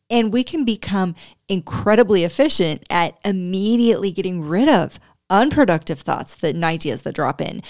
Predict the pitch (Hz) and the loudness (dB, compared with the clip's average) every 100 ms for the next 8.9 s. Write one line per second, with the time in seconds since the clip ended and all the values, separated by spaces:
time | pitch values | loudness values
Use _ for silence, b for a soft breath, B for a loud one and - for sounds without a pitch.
0 | B B 208 214 180 208 277 381 277 - | B B 2 2 0 0 0 0 -4 -2
1 | 226 220 170 - 202 170 - - - B | 0 0 -2 0 2 2 0 -10 -18 B
2 | 208 185 214 269 339 294 240 202 196 185 | -4 2 4 6 6 4 4 4 2 0
3 | - 175 175 190 - 202 208 180 190 170 | 0 0 0 -2 -2 -2 0 -2 -2 -4
4 | 170 175 196 254 311 294 226 220 202 196 | -2 -2 0 0 0 0 -2 -2 -4 -4
5 | - 180 180 190 190 208 - - 156 160 | -4 -2 -2 -4 -6 -8 -8 -8 -6 -6
6 | - - _ _ _ _ _ - 190 175 | -10 -20 _ _ _ _ _ -2 0 0
7 | 175 165 196 175 160 165 202 262 - 247 | -2 -4 -4 -2 0 0 2 2 4 4
8 | 233 - 285 277 196 175 160 165 | 2 2 2 4 2 2 -2 -4